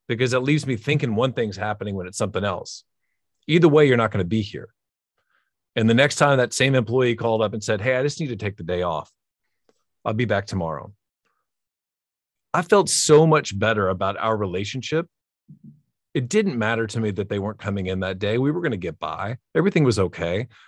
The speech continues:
But now I felt like we were actually communicating in a transparent and honest level. Did I need them to tell me why they didn't want to come in? No.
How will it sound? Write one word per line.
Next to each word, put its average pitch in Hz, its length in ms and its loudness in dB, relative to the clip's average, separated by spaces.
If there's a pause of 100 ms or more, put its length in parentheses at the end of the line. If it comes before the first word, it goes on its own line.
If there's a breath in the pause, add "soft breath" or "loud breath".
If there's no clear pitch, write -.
(140)
But 143 180 4
now 143 320 4
I 107 100 2
felt 120 220 0
like 117 140 -2
we 131 100 0
were 123 160 -2
actually 113 340 -6
communicating 117 640 -2
in 101 80 -2
a 90 60 -4
transparent 113 840 -6
and 98 100 -10
honest 110 340 -4
level. 101 320 -4 (180 soft breath)
Did 123 140 0
I 107 80 4
need 110 240 -2
them 113 140 -2
to 104 80 -2
tell 110 180 -4
me 107 120 -2
why 87 440 -4
they 104 100 -4
didn't 110 220 -6
want 120 140 -4
to 123 40 -6
come 135 200 -4
in? 175 260 -4 (500)
No. 87 460 -8